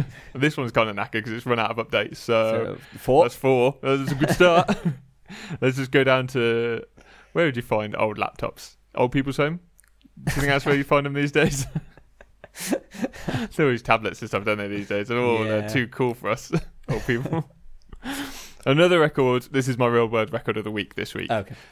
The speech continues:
Speaker 1: This is, uh, a guy called Jacob Chandler from Oregon broke an unusual world record when he found an alph-, uh, found and alphabetized all twenty-six letters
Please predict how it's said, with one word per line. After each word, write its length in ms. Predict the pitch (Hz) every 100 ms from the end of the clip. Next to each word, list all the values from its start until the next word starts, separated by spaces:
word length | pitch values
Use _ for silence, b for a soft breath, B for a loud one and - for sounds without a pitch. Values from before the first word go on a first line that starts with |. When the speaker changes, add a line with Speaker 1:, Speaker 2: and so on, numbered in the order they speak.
| -
Speaker 1:
This 260 | 117 117
is, 380 | 117 104 107 - -
uh, 180 | 104 104
a 80 | 120
guy 180 | 127 131
called 460 | 135 117 110 110 - 135
Jacob 380 | - 139 151 -
Chandler 560 | 139 117 107 107 143 -
from 200 | - 120 110
Oregon 500 | 117 107 107 104 131 - B B B B B -
broke 240 | 120 123
an 80 | 113
unusual 460 | 117 151 175 151 131
world 200 | 123 113
record 480 | 113 - 120 117 -
when 200 | 123 117
he 100 | 120
found 420 | 113 120 117 113 -
an 140 | 117 113
alph-, 280 | 135 143 -
uh, 100 | 117
found 400 | - 160 165 165
and 140 | 147
alphabetized 800 | - 131 - 131 - 107 110 117 - b b
all 260 | - 147 165
twenty-six 640 | - 151 139 131 139 139
letters 540 | 135 123 - 104 117